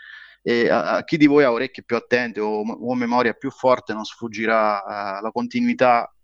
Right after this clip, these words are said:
con quello che anche il fratello Massimo domenica scorsa ci ha ricordato ancora una volta. E in particolare ci stupisce, come diceva il fratello, che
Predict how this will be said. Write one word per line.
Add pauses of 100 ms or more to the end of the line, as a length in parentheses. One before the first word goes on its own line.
con
quello
che
anche
il
fratello
Massimo
domenica
scorsa
ci
ha
ricordato (260)
ancora
una
volta. (480)
E
in
particolare
ci
stupisce,
come
diceva
il
fratello,
che